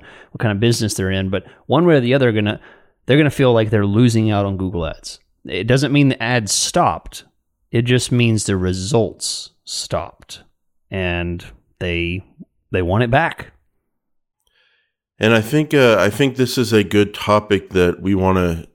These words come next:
Speaker 2: approach and solve and, and help people with. So that's what we're gonna be talking about today.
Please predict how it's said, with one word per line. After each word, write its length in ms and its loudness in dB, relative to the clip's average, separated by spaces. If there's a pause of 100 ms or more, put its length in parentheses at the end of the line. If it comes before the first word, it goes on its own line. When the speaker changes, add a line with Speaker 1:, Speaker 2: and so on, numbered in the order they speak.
(140)
Speaker 2:
approach 580 0
and 220 -4
solve 540 2
and, 280 -6
and 120 -4
help 240 -2
people 300 -4
with. 220 -4
So 260 -2
that's 220 0
what 120 4
we're 140 -2
gonna 160 -2
be 100 -4
talking 360 -2
about 160 -4
today. 280 -2